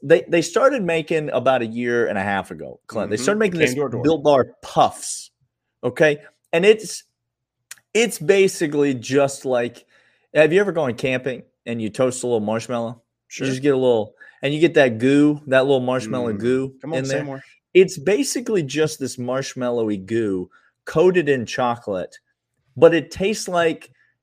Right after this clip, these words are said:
Speaker 1: any number of things that you could. There's a, there's, like, a mint chocolate chip, I think, one of these
Speaker 2: Mm.
Speaker 1: puffs. There's a
Speaker 2: Mm.
Speaker 1: churro flavor of one of these puffs.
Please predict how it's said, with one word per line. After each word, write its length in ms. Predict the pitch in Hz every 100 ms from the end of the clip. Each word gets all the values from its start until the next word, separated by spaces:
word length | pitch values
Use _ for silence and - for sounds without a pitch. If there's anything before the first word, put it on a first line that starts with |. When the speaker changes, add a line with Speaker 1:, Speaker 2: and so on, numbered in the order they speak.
| _ _ -
Speaker 1:
any 280 | 196 202
number 400 | 170 165 185 160
of 120 | 107 -
things 560 | 123 120 117 113 110
that 220 | 120 117
you 680 | 120 131 131 131 127 127 123
could. 180 | 120 147 -
There's 240 | 170 175 151
a, 200 | 139 - - -
there's, 180 | 160 156
like, 140 | 139
a 80 | 117
mint 300 | 123 147 139
chocolate 360 | 147 139 117
chip, 360 | - 160 185 -
I 120 | 156 156
think, 200 | 190 170
one 160 | 170
of 40 | 165
these 180 | 170 92
Speaker 2:
Mm. 80 |
Speaker 1:
puffs. 300 | - 180 175
There's 160 | 143 113
a 80 | 104
Speaker 2:
Mm. 60 | -
Speaker 1:
churro 720 | 127 143 180 196 214 240 226 _ _ _
flavor 560 | - 214 220 233 233 175
of 120 | 170
one 180 | 196 196
of 80 |
these 160 | 202 -
puffs. 360 | - 254 -